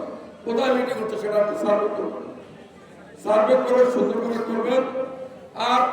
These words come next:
উপজেলা নেতাদের সিম্বলে দুই চারজন ব্যক্তি বক্তব্য রাখবেন,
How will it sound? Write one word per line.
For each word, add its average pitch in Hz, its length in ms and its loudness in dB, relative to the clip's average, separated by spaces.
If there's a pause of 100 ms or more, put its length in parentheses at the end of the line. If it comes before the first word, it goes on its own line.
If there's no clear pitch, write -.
(1080)
উপজেলা 427 460 2
নেতাদের 508 380 0 (520)
সিম্বলে 262 400 2 (260)
দুই 220 180 -6
চারজন 220 300 2
ব্যক্তি 202 260 -6 (280)
বক্তব্য 196 360 -6
রাখবেন, 202 260 -2